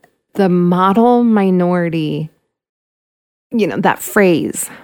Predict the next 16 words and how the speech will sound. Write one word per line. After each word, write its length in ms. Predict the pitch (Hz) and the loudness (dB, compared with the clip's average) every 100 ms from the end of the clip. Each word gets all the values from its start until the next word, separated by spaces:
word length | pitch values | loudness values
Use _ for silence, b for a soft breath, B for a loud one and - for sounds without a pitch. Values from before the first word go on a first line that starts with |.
| B - | B -2
model 420 | 180 170 165 160 | -2 -2 -4 -4
minority, 720 | 165 156 151 135 143 - 175 - _ _ | -4 -4 -4 -6 -8 -8 -10 -12 _ _
is 600 | 208 214 202 190 190 - B B B | 2 4 4 2 0 -4 B B B
often 420 | - 208 202 254 247 | 0 0 2 2 2
applied 600 | 233 175 165 185 208 - | 2 2 2 2 0 -2
to 180 | 196 165 | -2 0
persons 540 | 165 160 - 190 185 | 0 0 2 2 4
of 420 | 170 160 160 - B B B B B _ _ _ _ _ _ _ | 2 2 0 -8 B B B B B _ _ _ _ _ _ _
Asian 380 | 214 180 202 185 | 0 0 0 -2
descent. 600 | 208 - - 233 - - B 233 B _ _ - | -2 -2 -2 -2 -4 -12 B -20 B _ _ 0
And 840 | 208 208 202 196 196 196 196 196 B B B - - | 2 4 4 2 2 0 0 -2 B B B -20 -2
it's 320 | 220 208 - | 2 2 -2
this 480 | - 202 196 - - - | -2 2 2 0 -6 -4
idea 600 | 196 196 180 220 226 208 | 0 0 2 2 4 2
that, 460 | 180 175 165 - - | 2 0 0 -4 -4
well, 640 | 180 202 190 180 180 180 | -2 2 2 2 0 -4